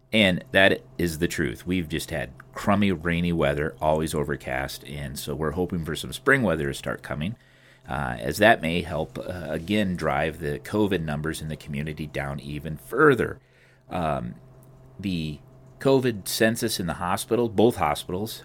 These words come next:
uh, I talked to Doctor, my colleague, Doctor Meyer. He has one, uh, that's awaiting, uh,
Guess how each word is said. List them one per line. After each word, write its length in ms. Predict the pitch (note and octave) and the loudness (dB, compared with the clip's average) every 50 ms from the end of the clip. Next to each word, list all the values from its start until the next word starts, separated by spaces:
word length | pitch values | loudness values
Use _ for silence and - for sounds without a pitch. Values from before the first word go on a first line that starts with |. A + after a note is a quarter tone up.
| - - | -12 -8
uh, 120 | C#2 C#2 | -8 -8
I 40 | C2 | -6
talked 240 | - E2 D#2 C#2 - | -6 -6 -8 -6 -6
to 180 | D2 A1+ G1+ G#1 | -6 -6 -6 -4
Doctor, 280 | - E2+ D#2 - - | -2 -2 -2 -2 -4
my 140 | C2 D#2 D2+ | -8 -10 -10
colleague, 340 | - - - D2 D#2 D#2+ D2+ | -6 -4 -2 -2 -2 -2 -2
Doctor 240 | D2+ C2 C2 - D2 | -4 -4 -4 -6 -6
Meyer. 320 | D#2 D#2 E2 F#2 G#2 G#2+ | -4 -2 0 0 0 -2
He 160 | F2+ F2 E2 | -2 -2 -4
has 160 | D2+ - - | -4 -4 -4
one, 480 | D#2 D2+ C#2+ D#2 D#2 D#2 F2 A#2+ C#3 C#3 - _ _ _ _ _ - _ _ - - | -6 -6 -4 -2 -2 -2 -2 -2 -4 -6 -8 _ _ _ _ _ -20 _ _ -12 -8
uh, 220 | C#2+ C#2 C#2+ D2 C#2 | -4 -2 -2 -2 -2
that's 260 | C#2+ D2 C#2+ - - | -2 -4 -4 -4 -4
awaiting, 480 | D2+ D2+ D#2+ D#2 D2+ D2+ C#2+ C#2 C2+ | -2 -2 -2 -2 -2 -2 -4 -4 -6
uh, 200 | B1+ A#1+ C2+ - | -6 -8 -10 -12